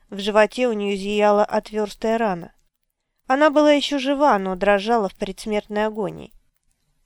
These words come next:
Ричард не мог постичь смысл этого. «Что во имя всего святого здесь происходит, Дрефон?»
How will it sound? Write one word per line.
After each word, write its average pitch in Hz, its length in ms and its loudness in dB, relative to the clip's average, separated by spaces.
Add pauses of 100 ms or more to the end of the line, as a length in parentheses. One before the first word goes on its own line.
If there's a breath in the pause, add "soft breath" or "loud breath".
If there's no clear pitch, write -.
(100)
Ричард 240 500 -4
не 240 140 -6
мог 247 300 -6
постичь 202 580 -6
смысл 233 480 -8
этого. 180 420 -8 (1120)
«Что - 480 -4
во 247 160 2
имя 262 260 -2
всего 247 320 -4
святого 254 560 -2
здесь 233 320 -6
происходит, 277 760 -2
Дрефон?» 208 480 0